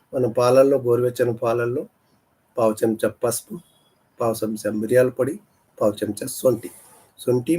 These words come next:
మిరియాలు పసుపు పాలల్లో వేసి నైట్ పూట తాగండి. నార్మల్గా డైరెక్ట్గా అయితే పాలు, కాఫీ, టీ, కాఫీలు ఉన్నప్పుడు తాకండి డైరెక్ట్. దీంట్లో కాంబినేషన్ మనం చేస్తున్నాం కాబట్టి ప్రాబ్లం లేదు. మామూలుగా అయితే మిల్క్ ప్రోడక్ట్లు అనేవి వాడకూడదు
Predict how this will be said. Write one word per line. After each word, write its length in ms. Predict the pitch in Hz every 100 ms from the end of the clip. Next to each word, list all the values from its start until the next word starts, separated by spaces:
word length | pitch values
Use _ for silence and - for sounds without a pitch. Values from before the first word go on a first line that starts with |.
| 151
మిరియాలు 380 | 127 123 123 160 -
పసుపు 300 | - - - _ _ _ _ -
పాలల్లో 340 | 127 127 135 120
వేసి 220 | 120 - 123
నైట్ 180 | 110 -
పూట 180 | - - 190 - - -
తాగండి. 360 | 131 120 101 95 _ _ _ _ -
నార్మల్గా 540 | 127 139 156 165 165 143 123
డైరెక్ట్గా 440 | 123 139 - 139 143
అయితే 180 | 131 156 127
పాలు, 260 | 123 131 156 - 127
కాఫీ, 240 | 123 - 131
టీ, 80 | 131 131
కాఫీలు 360 | 120 - 151 - _ _ _ - - - - 139
ఉన్నప్పుడు 380 | 135 135 165 -
తాకండి 380 | 127 117 135 113 107
డైరెక్ట్. 280 | 117 113 113 120
దీంట్లో 220 | 117 - -
కాంబినేషన్ 500 | 139 160 160 151 - 135
మనం 140 | 113 117
చేస్తున్నాం 400 | 120 - 135 131 117
కాబట్టి 260 | 123 104 104 _ _ _ -
ప్రాబ్లం 340 | 131 127 135 120 104
లేదు. 140 | 101 _ _ _ _ - 131
మామూలుగా 340 | 151 170 170 160
అయితే 120 | 156
మిల్క్ 180 | 143 139 -
ప్రోడక్ట్లు 340 | 143 135 135
అనేవి 220 | 131 131 147
వాడకూడదు 400 | 120 117 113 107